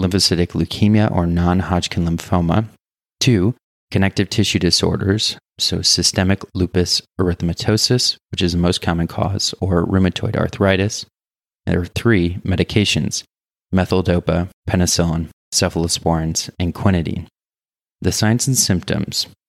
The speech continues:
This may present with jaundice, cholelithiasis, splenomegaly, or general signs of anemia. The patient may be asymptomatic if hemolysis is well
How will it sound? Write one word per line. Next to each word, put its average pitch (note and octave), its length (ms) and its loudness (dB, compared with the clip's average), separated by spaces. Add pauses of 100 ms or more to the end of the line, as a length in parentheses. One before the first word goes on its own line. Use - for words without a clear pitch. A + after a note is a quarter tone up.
(140)
This C3 200 0
may D#3+ 140 4
present G#2+ 720 2
with F#2 380 0
jaundice, F2 720 -2 (260)
cholelithiasis, G2 1000 0
splenomegaly, F2 880 2
or F2 240 2
general G2 380 0
signs F2 340 -2
of - 80 -12
anemia. F#2 500 2 (680)
The G2+ 60 -4
patient G2+ 360 2
may F#2 160 4
be E2+ 160 0
asymptomatic F2 1040 0
if - 160 -2
hemolysis F2+ 800 0
is F2+ 260 0
well E2 440 -2